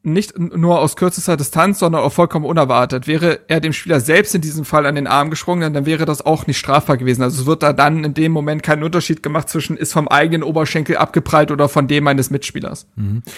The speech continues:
Speaker 2: Gut.
Speaker 1: Das ist Regelauslegung.
Speaker 2: Das, ja, das verstehe ich. Andererseits muss man doch aber auch, äh, mit einbeziehen, dass der Arm da relativ unnatürlich weit weg vom Körper ist, also beziehungsweise nicht angelegt oder so. Also er ist, er ist halt irgendwie da und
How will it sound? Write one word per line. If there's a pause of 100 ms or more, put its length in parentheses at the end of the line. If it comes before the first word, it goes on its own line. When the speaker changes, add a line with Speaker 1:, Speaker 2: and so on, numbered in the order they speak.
(160)
Speaker 2:
Gut.
Speaker 1:
Das
ist
Regelauslegung.
Speaker 2:
Das,
ja,
das
verstehe
ich.
Andererseits
muss
man
doch
aber
auch,
äh, (340)
mit
einbeziehen,
dass
der
Arm
da (300)
relativ
unnatürlich
weit
weg
vom
Körper
ist,
also
beziehungsweise
nicht
angelegt
oder
so.
Also
er
ist,
er
ist
halt
irgendwie
da
und